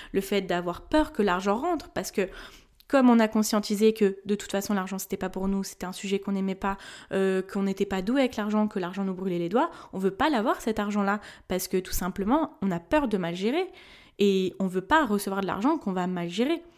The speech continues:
Donc tout simplement on va s'au-, s'auto-saboter au quotidien pour ne pas recevoir cet argent-là et pour ne pas reproduire des erreurs parce que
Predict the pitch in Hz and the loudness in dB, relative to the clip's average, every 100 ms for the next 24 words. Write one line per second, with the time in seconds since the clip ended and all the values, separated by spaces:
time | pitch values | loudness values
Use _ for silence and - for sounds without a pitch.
0 | _ _ _ 202 254 262 - _ _ _ | _ _ _ 2 4 4 -2 _ _ _
1 | - 254 240 214 240 339 247 196 - 220 | -6 -2 0 2 2 2 2 -2 -2 -4
2 | - _ _ - - 285 269 254 214 202 | -6 _ _ -8 -2 0 0 0 0 0
3 | 214 262 - 190 190 190 185 208 381 - | 0 0 -2 -4 -4 -6 -4 -2 -4 -8
4 | - - - 359 302 214 240 226 208 196 | -20 -20 -2 4 6 6 4 2 0 -4
5 | 185 - 196 180 190 185 262 349 233 226 | -6 -8 -8 -8 -6 -2 0 0 -2 -2
6 | 208 196 269 294 - - _ - 190 233 | -2 -2 0 0 -2 -18 _ -4 0 0
7 | - 226 214 208 185 180 185 311 330 190 | 2 0 0 -2 -2 -2 -2 -2 -2 -8
8 | - 262 | -2 -2